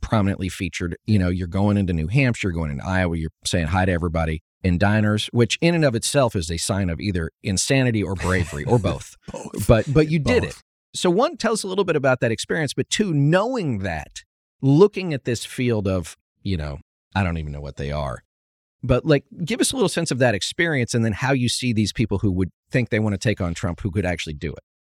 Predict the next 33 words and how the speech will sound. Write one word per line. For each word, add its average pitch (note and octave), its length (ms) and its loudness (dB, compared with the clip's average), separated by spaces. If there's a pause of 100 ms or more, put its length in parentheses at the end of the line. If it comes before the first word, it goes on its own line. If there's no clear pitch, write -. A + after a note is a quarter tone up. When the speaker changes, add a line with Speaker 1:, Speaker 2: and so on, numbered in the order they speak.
(420)
Speaker 2:
So E3 420 2
in C3 180 2
a A2 40 0
sense, E3+ 500 0
Reed, G2 320 0
in G#2+ 180 4
twenty G#2 320 2
twenty, G2+ 340 0
when F#2+ 180 0
I G#2 100 0
primaried F#2+ 600 -2
Trump, F#2 360 -4 (100)
I - 40 -4
mean, G#2 220 2
even G#2 280 0
though F#2+ 200 2
I'm F2+ 140 -2
kind G#2 300 -2
of F2 60 -4
a F2+ 60 -2
somebody, F#2+ 540 -2
I G2+ 80 0
was G2 180 0
a G2+ 60 2
nobody. F2 480 0
Compared C3 440 2
to A#2+ 80 2
these G2+ 320 -2
people F2+ 280 -8
like D#2 220 -8
Pompeo G#2 520 -2
and F2 100 -4
DeSantis, F2+ 600 -4